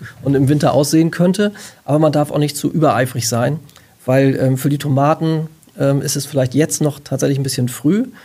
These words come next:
Aber es gibt auch noch neben den Tomaten noch Pflanzen, die eine noch längere Vegetationszeit haben. Und das sind zum Beispiel die Gruppe von Chili, Paprika oder Auberginen, wer sowas machen will. Das, die haben eine noch längere Zeit.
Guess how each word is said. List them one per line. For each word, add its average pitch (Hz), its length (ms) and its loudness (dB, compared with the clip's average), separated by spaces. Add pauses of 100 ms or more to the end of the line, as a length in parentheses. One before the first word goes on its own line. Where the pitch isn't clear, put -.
(120)
Aber 139 140 -2
es 143 100 0
gibt - 200 -8
auch 143 100 2
noch 143 260 -2 (100)
neben 160 200 4
den 151 140 2
Tomaten 143 400 2
noch 135 100 -2
Pflanzen, 143 380 0
die 143 120 0
eine 135 160 2
noch 175 360 2
längere 117 400 2
Vegetationszeit 120 840 -2
haben. 135 240 -4 (300)
Und 127 80 -14
das 131 120 -2
sind 139 120 0
zum 131 160 0
Beispiel 131 300 0
die 123 80 0
Gruppe 135 260 -4
von 120 200 0
Chili, 139 460 2 (380)
Paprika 127 680 0 (260)
oder 127 180 0
Auberginen, 123 640 2
wer 107 80 2
sowas 107 280 -4
machen 113 260 -6
will. - 140 -18
Das, 113 120 -8
die 120 140 -6
haben 131 160 0
eine 120 160 2
noch 165 240 2
längere 135 320 2
Zeit. 135 360 0